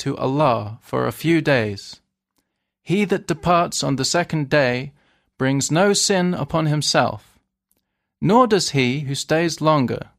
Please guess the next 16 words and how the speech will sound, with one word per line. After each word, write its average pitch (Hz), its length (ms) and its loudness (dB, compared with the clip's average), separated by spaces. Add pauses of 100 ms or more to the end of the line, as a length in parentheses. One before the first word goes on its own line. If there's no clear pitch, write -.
(320)
if 202 360 0
he 165 180 -4
acquires 135 760 0
al-taqwa, 120 680 -4 (720)
becomes 139 440 -2
illuminated 120 840 -2 (160)
by 110 140 -2
Allah's 120 500 -4
light." - 340 -6 (1120)
Be 233 260 0
under 151 340 -2
Allah's 120 460 0
light, 110 360 -4
then, 107 340 -6 (680)
and 139 180 0
know 180 360 0